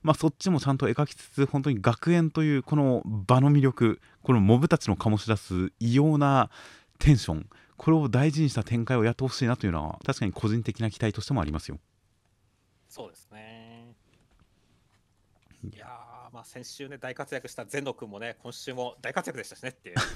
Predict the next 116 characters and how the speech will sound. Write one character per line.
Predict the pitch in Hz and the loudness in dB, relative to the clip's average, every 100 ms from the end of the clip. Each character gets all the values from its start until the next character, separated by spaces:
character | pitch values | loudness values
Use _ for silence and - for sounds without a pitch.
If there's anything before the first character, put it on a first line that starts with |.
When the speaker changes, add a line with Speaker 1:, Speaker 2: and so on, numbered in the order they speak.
| 381 | -8
Speaker 1:
<laughs> | - - - 147 | -8 -16 -10 -8
も | |
う | 170 | -6
ち | |
ょ | 180 | -4
っ | |
と | 95 | 2
前 | 104 | 2
に | 92 | 2
出 | 92 | 0
て | |
く | - | -4
れ | 76 | -6
て | |
も | 80 | -4
よ | 80 | -4
か | |
っ | 76 | -6
た | |
で | 76 | -10
す | - | -12
け | |
ど | 67 | -12
ね。 | 85 87 _ _ _ _ _ _ _ _ _ _ _ _ - _ - | -12 -14 _ _ _ _ _ _ _ _ _ _ _ _ -20 _ -20
Speaker 2:
い | |
や、 | 107 | -20
で | 117 | -16
も | |
俺 | 107 | -14
は | 113 107 92 120 | -10 -10 -12 -10
姉 | 135 | -8
思 | 139 143 | -6 -6
い | |
じ | 135 | -6
ゃ | 120 | -6
ね | 131 | -8
え | |
か | - 147 117 | -8 -8 -8
っ | 101 | -10
つ | - | -16
っ | |
て | 107 | -20
言 | - | -14
っ | |
て、 | 95 90 87 _ - | -14 -14 -18 _ -8
オ | |
ラ | 143 127 117 | -2 0 -2
ー | |
っ | - | -6
て | 104 | -16
言 | 95 | -18
っ | 90 | -20
て、 | _ _ _ | _ _ _
ク | 170 | -8
ラ | - | -6
ス | 120 | -8
を | |
先 | - 147 | -10 -8
導 | 139 139 | -6 -6
し | - | -4
た | 143 | -6
の | 107 | -6
は | |
や | 104 | -8
っ | |
ぱ | - | -8
り、 | 113 90 92 _ _ | -10 -10 -20 _ _
こ | _ 131 | _ -14
い | |
つ、 | 131 127 - _ _ 131 | -12 -14 -14 _ _ -12
み | 147 | -4
ん | |
な | 156 | -4
の | 135 | -4
心 | - 151 127 | -4 -2 -2
を | |
動 | 123 | -4
か | - | -12
す | |
力 | - 196 | 0 2
が | 175 | 2
あ | 151 | 2
る | |
な | 185 | 0
っ | |
て | - | -4
思 | 95 | -16
っ | |
た | - - | -16 -20
よ。 | - | -8
Speaker 1:
ま | 113 | -4
あ | 98 | -2
ま | 78 82 78 | -2 -4 -4
あ、 | - | -4
そ | 110 | -6
う | 76 | -8
で | |
す | 85 | -10
ね。 | |
そ | - 123 | -10 -8
こ | 175 | -6
が | 160 135 | -2 -4
一 | - | 0
番 | 131 | -2
確 | 123 - | -2 -6
か | 78 | -6
に | |
今 | 95 | -4
週 | 85 85 | -4 -4
見 | 80 | -2
せ | |
場 | 85 | -4
で | - | -6
し | - | -12
た | 73 | -16
ね。 | 87 | -16